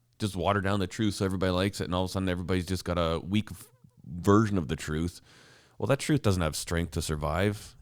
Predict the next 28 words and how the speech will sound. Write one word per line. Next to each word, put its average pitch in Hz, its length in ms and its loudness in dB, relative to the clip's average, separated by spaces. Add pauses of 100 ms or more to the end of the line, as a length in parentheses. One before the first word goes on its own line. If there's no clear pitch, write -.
That's - 160 -4
why, 113 220 4
like, 85 220 0 (160)
so - 160 -4
many 87 380 0
modern 95 360 -2
churches, 101 400 -2
I 90 60 -2
mean, 87 260 0 (720)
they're, 92 400 4
they're 82 240 2
not 101 200 0
taking 110 320 0
the 87 60 2
stands 92 420 -2
that 101 120 -2
they 85 100 2
need 92 260 0
to 127 120 0
and 123 100 -2
saying, 85 300 0
"No, 107 280 4
this 104 240 0
is 76 140 -2
right, 95 300 2 (120)
this 107 180 0
is 87 140 2
wrong. 110 540 0